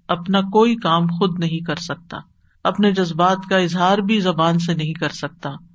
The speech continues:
تو اس طرح انسان کو اس کی کمزوری اور اس کے بچپن کی حالت یاد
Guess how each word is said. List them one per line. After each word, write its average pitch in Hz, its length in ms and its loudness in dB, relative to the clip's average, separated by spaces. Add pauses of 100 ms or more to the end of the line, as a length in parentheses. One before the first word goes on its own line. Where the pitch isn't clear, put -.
(360)
تو 226 60 6
اس 226 220 0
طرح 262 220 4
انسان 196 520 2
کو 202 160 4
اس 190 120 2
کی 202 140 -2
کمزوری 190 640 2
اور 175 120 0
اس 165 160 -4
کے 165 120 -4
بچپن 180 440 0
کی 214 200 -2
حالت 170 400 0
یاد 151 220 0